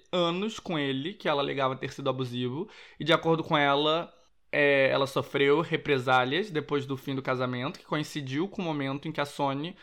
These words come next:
sob o comando do Motola, resolveu transformar a Lopez numa grande estrela.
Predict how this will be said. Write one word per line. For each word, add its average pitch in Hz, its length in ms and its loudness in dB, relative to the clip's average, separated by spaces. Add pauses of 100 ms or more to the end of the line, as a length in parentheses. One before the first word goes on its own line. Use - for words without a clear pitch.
(160)
sob 160 240 2
o 180 40 4
comando 151 400 2
do 143 120 -2
Motola, 143 360 2
resolveu 135 340 -4
transformar 131 440 -2
a 131 80 4
Lopez 131 480 -2
numa 131 200 -6
grande 127 320 -6
estrela. 127 520 -2